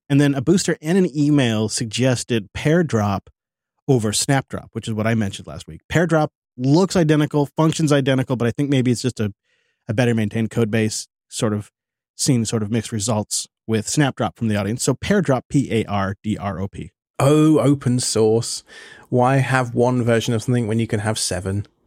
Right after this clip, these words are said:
Speaker 1: Fork it.
Speaker 2: <laughs>
Speaker 1: Just fork
Speaker 2: What did
Speaker 1: it.
Speaker 2: you say?
Speaker 1: <laughs> Fork you.
Speaker 2: Yeah.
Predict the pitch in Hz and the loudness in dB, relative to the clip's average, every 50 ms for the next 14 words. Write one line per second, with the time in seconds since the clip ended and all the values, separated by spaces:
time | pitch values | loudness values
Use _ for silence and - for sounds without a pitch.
0 | _ _ _ - - - 294 294 311 320 - - 277 254 233 226 196 165 - - | _ _ _ -16 -4 0 0 2 2 2 2 2 2 4 4 4 4 2 0 0
1 | - 147 135 139 - 151 131 170 - 214 135 110 120 135 135 123 143 - - 123 | -2 -2 -2 0 2 2 2 4 4 4 2 2 0 -2 -2 -4 -4 -2 0 2
2 | 147 147 127 113 - 170 143 143 170 220 233 - 277 294 311 320 311 240 - _ | 2 2 2 0 0 0 2 2 2 2 2 4 2 4 4 4 2 0 -2 _
3 | _ _ - - - - 294 330 302 - - - - 247 - - - 285 277 247 | _ _ -20 -14 -8 -4 0 2 2 2 2 0 0 0 0 -2 -2 0 0 0
4 | - _ - 240 262 254 262 262 - 349 349 359 349 - - 349 359 370 381 370 | -2 _ -4 -4 -2 -2 -4 -4 -4 -2 -2 -2 -2 -2 0 2 2 4 4 4
5 | 349 262 170 131 - - - - - 104 104 98 95 98 | 4 4 2 0 -2 -6 -10 -6 -2 -2 0 0 0 -2